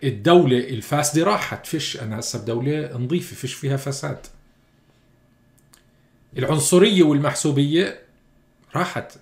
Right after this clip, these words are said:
وفي عنصرية بس مش عنصرية زي بلادنا، لا مختلفة، ما، ما ب-، يعني في عدالة في الفرص نوعا ما. كل الأمور اللي أنا كانت مرجعتني لورا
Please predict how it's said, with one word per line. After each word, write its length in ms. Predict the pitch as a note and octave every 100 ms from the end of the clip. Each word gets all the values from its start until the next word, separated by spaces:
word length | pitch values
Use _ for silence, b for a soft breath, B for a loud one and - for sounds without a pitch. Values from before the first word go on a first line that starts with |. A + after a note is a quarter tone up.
| - -
وفي 180 | D#3+
عنصرية 540 | F#3 A#3+ - G#3 C#3+ G#2+
بس 220 | G2 -
مش 140 | -
عنصرية 460 | D#3+ - G3+ G3 D3
زي 300 | A#2+ C3 A#2
بلادنا، 400 | G2 C3 A2 A#2+
لا 140 | -
مختلفة، 520 | - - - A3 D3 C3+
ما، 180 | F3+
ما 220 | F3+ F3+ F#3
ب-، 200 | D3+ C#3 B B A#2+
يعني 160 | C3
في 200 | C3+ G#3
عدالة 400 | D#3 D#3 E3 A2+
في 120 | G#2
الفرص 480 | G#2+ - B2 G2 -
نوعا 280 | G2 F2+ F2
ما. 260 | F#2 F2+ - _ _ _ _ _ _ _ _ - b b b b _
كل 260 | F#3+ C4+ A3
الأمور 580 | D3+ D3+ D3+ F#3 E3 B2+
اللي 240 | A2+ C3
أنا 280 | F#3+ F#3+ D3+
كانت 440 | C3+ F3+ D3 C3+
مرجعتني 680 | C3 B2 B2 - E3 F3 B2
لورا 540 | A2 G#2 G#2+ C3 F3